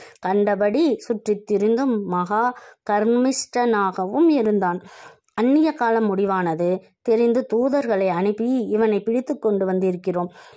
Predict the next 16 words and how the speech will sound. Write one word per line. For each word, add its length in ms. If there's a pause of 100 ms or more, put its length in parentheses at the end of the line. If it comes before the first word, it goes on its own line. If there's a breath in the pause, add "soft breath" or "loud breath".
இவனை 720
தக்கபடி 560
தண்டனை 400
கொடுக்க 320
வேண்டும் 320
என்று 240
சொல்ல, 460 (460 loud breath)
மரளியானவள் 1000 (320 soft breath)
மகா 440
உக்கிரமா-, 680 (320)
உக்கிரகாரமாய் 920
நெருப்பு 640
போல 300
சீறி 640 (360 loud breath)
தூதர்களை 560
நோக்கி, 460